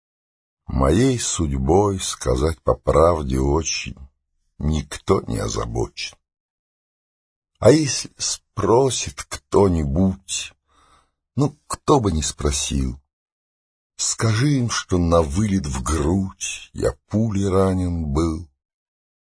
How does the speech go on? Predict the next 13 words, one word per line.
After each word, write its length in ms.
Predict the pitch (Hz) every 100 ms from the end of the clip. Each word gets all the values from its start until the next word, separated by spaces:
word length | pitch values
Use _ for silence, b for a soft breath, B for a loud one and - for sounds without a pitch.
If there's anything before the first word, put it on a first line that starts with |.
| _ _ _ _ _ _ -
что 360 | - - - -
умер 380 | 120 104 78 -
честно 680 | - - 98 - - - 58
за 160 | 55
царя, 680 | 57 - 65 64 82 90 - _ _ _ _ _ _ _ _ _
что 260 | - - 76
плохи 500 | 71 82 117 110 -
наши 420 | 64 62 - -
лекаря, 720 | 62 64 - 67 65 80 92 - _ _ _ _ _ _ _ _ _ _ _ _
и 60 | -
что 320 | - - 64
родному 640 | 62 55 73 110 113 101 -
краю 640 | - 69 80 87 82 80